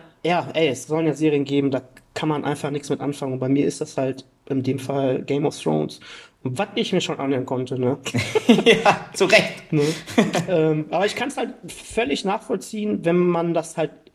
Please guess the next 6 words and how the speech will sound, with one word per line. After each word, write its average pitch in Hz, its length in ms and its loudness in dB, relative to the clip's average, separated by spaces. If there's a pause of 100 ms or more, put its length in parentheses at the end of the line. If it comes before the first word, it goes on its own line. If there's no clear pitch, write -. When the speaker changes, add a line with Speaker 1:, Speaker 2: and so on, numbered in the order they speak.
(160)
Speaker 1:
richtig 180 280 -4
geil 190 200 -2
findet 190 420 0
und - 180 -4
abfeiert, 180 480 0 (340)
weil 135 440 2